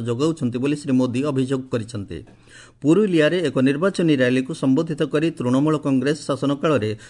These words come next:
ଦୁର୍ନୀତି ଏବଂ ଅତ୍ୟାଚାର ପଶ୍ଚିମବଙ୍ଗର ଲୋକମାନଙ୍କ ମଧ୍ୟରେ ଭୟ ସୃଷ୍ଟି କରିଛି ବୋଲି ପ୍ରଧାନମନ୍ତ୍ରୀ ସମାଲୋଚନା କରିଛନ୍ତି। ଲୋକମାନେ ଏବେ ବିଜେପି ଉପରେ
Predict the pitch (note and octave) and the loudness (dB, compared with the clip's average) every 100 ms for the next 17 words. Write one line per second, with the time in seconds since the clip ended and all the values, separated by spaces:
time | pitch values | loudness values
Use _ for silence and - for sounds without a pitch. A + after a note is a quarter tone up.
0 | - A2+ C#3 D3 E3+ D#3+ C#3 C3 A#2+ - | -10 0 2 4 2 2 2 0 -2 0
1 | E3 D3 B2 A#2+ C#3+ - D#3+ D3 C#3 B2+ | 0 2 0 -2 -4 0 2 2 2 0
2 | C3 A#2 D#3+ D#3 C#3+ C3 G#2+ B2+ D3+ A2+ | 0 0 -2 -2 0 -2 -2 -6 -6 0
3 | C#3 F3+ E3 D3+ D3+ C3 A2+ B2 C#3 A2 | 0 0 -2 -4 -4 -4 -4 -4 -4 -4
4 | A2 - - D#3 D3+ E3+ C3+ A#2+ E3 - | -6 -14 -8 -2 2 4 2 0 -4 0
5 | D#3+ C#3 A2 B2+ C#3+ A#2+ A#2 G#2 - G2+ | 2 2 2 -2 -2 -4 -4 -6 -6 -10
6 | - - - C#3+ D#3 G3 G3 F3+ D3+ C3+ | -12 -14 2 2 4 2 2 2 0 0
7 | C3+ F3+ E3+ C3+ C#3 | 0 0 0 -2 -2